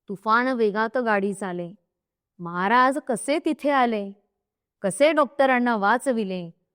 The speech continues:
अतर्क्य लीला विलास. एक गाढे विद्वान पंडित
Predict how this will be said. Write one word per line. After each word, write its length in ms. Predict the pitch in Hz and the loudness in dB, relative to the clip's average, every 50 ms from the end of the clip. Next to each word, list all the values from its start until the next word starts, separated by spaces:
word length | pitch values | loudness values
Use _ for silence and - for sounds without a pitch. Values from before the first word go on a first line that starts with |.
| _ _ _ | _ _ _
अतर्क्य 720 | 208 196 185 _ - 269 285 302 - - 254 220 196 180 170 | -4 -4 -2 _ 2 4 4 4 2 0 0 0 0 0 -2
लीला 460 | 170 170 175 185 175 175 185 214 240 247 | -4 -6 -6 -4 -4 0 0 2 2 2
विलास. 440 | 214 208 190 180 175 175 170 - - 175 170 - _ _ _ _ _ _ _ _ _ _ _ _ _ _ _ _ _ - | 0 -2 -4 -4 -6 -8 -10 -12 -16 -18 -20 -20 _ _ _ _ _ _ _ _ _ _ _ _ _ _ _ _ _ 2
एक 240 | 185 202 233 262 233 208 | 4 4 4 4 2 0
गाढे 520 | 202 185 175 170 175 185 185 175 185 233 | -2 -2 -2 -2 -2 -2 -2 -2 -2 -4
विद्वान 500 | 240 202 190 160 175 175 190 185 185 196 | -4 -4 -6 -6 -4 -4 -4 -2 -2 -4
पंडित 520 | 196 - 190 175 170 170 175 185 170 - | -4 -6 -6 -6 -6 -6 -6 -6 -8 -10